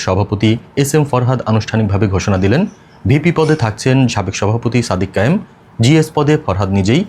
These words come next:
আর এজিএস হিসেবে প্রতিদ্বন্দ্বিতা করবেন মহিউদ্দিন খান। সাদিক কায়েম রাষ্ট্রবিজ্ঞান বিভাগের শিক্ষার্থী, মাস্টারদা সূর্য সেন হলের আবাসিক। অন্যদিকে ফরহাদ সমাজকল্যাণ ইনস্টিটিউটের ছাত্র, একসময় জসিমউদ্দিন হল ডিবেটিং ক্লাবের সভাপতি।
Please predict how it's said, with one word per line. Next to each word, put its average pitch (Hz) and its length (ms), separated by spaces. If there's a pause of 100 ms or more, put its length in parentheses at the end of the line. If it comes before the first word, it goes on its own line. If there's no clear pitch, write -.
(300)
আর 104 120 (120)
এজিএস 160 320
হিসেবে 156 340
প্রতিদ্বন্দ্বিতা 107 580
করবেন 123 360 (120)
মহিউদ্দিন 101 420
খান। 92 180 (400)
সাদিক 151 300
কায়েম 170 300
রাষ্ট্রবিজ্ঞান 120 520
বিভাগের 113 400
শিক্ষার্থী, 107 400 (320)
মাস্টারদা 120 440
সূর্য 98 300
সেন 95 200
হলের 95 300 (100)
আবাসিক। 87 300 (300)
অন্যদিকে 117 380 (300)
ফরহাদ 143 400
সমাজকল্যাণ 120 640
ইনস্টিটিউটের 117 720
ছাত্র, - 260 (360)
একসময় 143 420
জসিমউদ্দিন 110 500
হল 95 220
ডিবেটিং 98 360
ক্লাবের 98 360 (240)
সভাপতি। 101 500